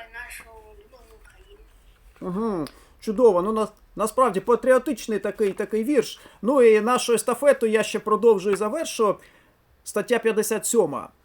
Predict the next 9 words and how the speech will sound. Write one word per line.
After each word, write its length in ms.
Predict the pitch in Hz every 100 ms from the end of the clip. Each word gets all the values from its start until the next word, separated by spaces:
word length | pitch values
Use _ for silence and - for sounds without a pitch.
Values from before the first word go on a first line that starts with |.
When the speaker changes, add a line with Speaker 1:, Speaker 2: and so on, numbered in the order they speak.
| _ _ _ _ _ _ _ _
Speaker 2:
Кожен 520 | 240 269 196 156 127 - _ _ _ _ _
має 500 | 131 185 202 190 185
право 600 | 180 208 254 208 208 202 - _ _ _
знати 720 | 120 165 214 131 - 117 90 _ _ _ _ _ _ _ -
про 180 | 160
закони 760 | 160 240 240 233 220 196 190 190 _ _ -
і 100 | 127
права. 540 | - 165 233 202 104 _ _ _ _ _ _ _ _ _
Конституцію 1040 | 190 190 - 226 294 254 - 170 151 110